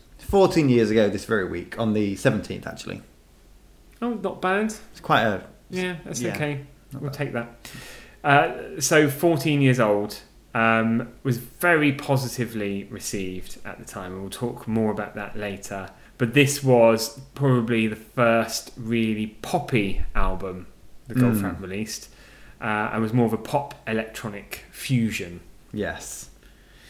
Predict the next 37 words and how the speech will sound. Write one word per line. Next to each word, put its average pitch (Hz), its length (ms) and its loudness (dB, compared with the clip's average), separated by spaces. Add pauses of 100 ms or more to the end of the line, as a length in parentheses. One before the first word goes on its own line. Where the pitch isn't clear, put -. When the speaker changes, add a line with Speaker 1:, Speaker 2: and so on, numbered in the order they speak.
(300)
Speaker 2:
And 139 220 6
we've 139 180 2
got, 160 500 4
uh, 139 400 4
some 135 300 4
brilliant 139 540 4
singles 107 480 2
off 107 120 -6
this - 160 -8
album, 101 560 -8
uh, 101 160 -6
to - 120 -14
talk 104 160 -10
about 98 220 -8
that 104 60 -6
were 101 80 -4
part - 200 -8
of - 60 -12
that 98 140 -12
campaign. 113 580 -2 (760)
Um, 127 560 -2
and 131 420 2
one 170 140 4
of 135 100 2
which 139 220 2
is 123 120 0
probably 139 280 -2
one 127 100 4
of 123 60 2
my 120 160 4
favourite 131 420 0
songs 110 340 -4
of 104 80 -14
the 107 60 -6
last 101 200 -6
twenty 98 280 -10
years. 90 320 -12